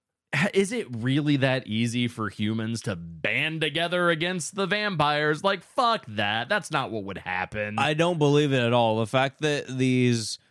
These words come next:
Speaker 2: military agents are just hopping door to door. And then, okay, this is why, uh, I sidetracked and s-, we started talking about all of this. It was because,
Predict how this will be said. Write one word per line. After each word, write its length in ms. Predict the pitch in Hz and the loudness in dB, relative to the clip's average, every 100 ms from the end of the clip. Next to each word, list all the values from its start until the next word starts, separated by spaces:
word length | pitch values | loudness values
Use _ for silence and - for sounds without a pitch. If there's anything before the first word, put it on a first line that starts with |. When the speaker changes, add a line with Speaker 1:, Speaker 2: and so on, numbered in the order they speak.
| _ _ | _ _
Speaker 2:
military 640 | 110 113 127 127 143 127 107 | -2 2 2 2 -2 -4 -4
agents 500 | 107 113 117 120 113 | -2 -2 0 -2 -2
are 140 | 123 | -2
just 220 | 110 110 | 0 -2
hopping 640 | - - 107 110 123 120 110 | -4 -2 0 0 -2 -2 0
door 220 | 110 113 | 2 2
to 100 | 113 | 2
door. 520 | 110 104 113 117 131 - _ | 2 2 2 2 0 -4 _
And 120 | - 147 | 0 0
then, 100 | 160 | 2
okay, 240 | 202 185 | 2 2
this 220 | 147 170 202 | -2 -4 -4
is 140 | 185 | -4
why, 320 | 170 175 156 | 0 2 2
uh, 100 | 139 | 2
I 260 | 139 123 131 | 0 2 0
sidetracked 460 | - 135 135 123 | 0 -4 -2 -2
and 80 | 117 | -2
s-, 120 | 110 | -6
we 160 | 123 123 | -2 -2
started 260 | - 120 104 | 0 -2 0
talking 240 | 127 127 | 0 0
about 300 | 104 98 98 | 0 2 0
all 200 | 92 101 | 0 -2
of 140 | 101 95 | -2 0
this. 400 | 98 101 - - - _ _ - | 0 0 -4 -12 -16 _ _ -2
It 80 | 131 | 0
was 120 | 131 | 2
because, 640 | 113 117 127 120 110 104 | 0 2 2 4 2 0